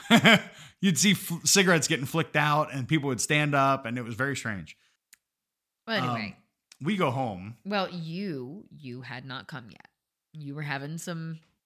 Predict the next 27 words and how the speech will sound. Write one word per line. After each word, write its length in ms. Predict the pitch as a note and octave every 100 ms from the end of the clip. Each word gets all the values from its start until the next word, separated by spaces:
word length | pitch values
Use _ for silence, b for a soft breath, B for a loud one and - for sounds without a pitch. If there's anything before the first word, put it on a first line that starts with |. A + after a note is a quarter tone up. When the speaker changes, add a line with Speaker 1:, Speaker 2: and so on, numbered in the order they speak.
| _ -
Speaker 2:
troubles 720 | - C#3+ A#2 C#3 C#4 - -
with 120 | D#3
Speaker 1:
It's 80 | -
Speaker 2:
your 60 | G3+
Speaker 1:
called 120 | F3
Speaker 2:
back. 60 | C3+
Speaker 1:
restraint, 720 | A2 - - G#3 D#3+ - - _ _ _
dear. 200 | - F#2+
Speaker 2:
No, 480 | C3 G3+ G3 D#3+ D#3+
you 220 | E3+ F#3
were 80 | F3
having 340 | D#3 D#3+ D#3 C#3
back 280 | D3 D3+
problems. 800 | - G#2+ - C3 - - - A#2 B2+
Speaker 1:
<laughs> 40 | F#2+ - _ _ _ _ _ _ _ -
Speaker 2:
So 880 | - F#3+ F3+ E3+ D#3+ D3+ D3+ D#3 D#3
when 320 | D#3 C#3+ C#3
we 140 | C3+
got 260 | B2+ A#2 B2+
home, 720 | C3+ C4 F#4 D#3+ D#3 E3 C4 F4 _ _ _ -
we 280 | C#3+ C#3 C3+
had 260 | C3 A#2+
some 120 | -
more 100 | F#3+ A#3+
Speaker 1:
We 80 |
did. 60 | A#2
Speaker 2:
sex. 100 | E2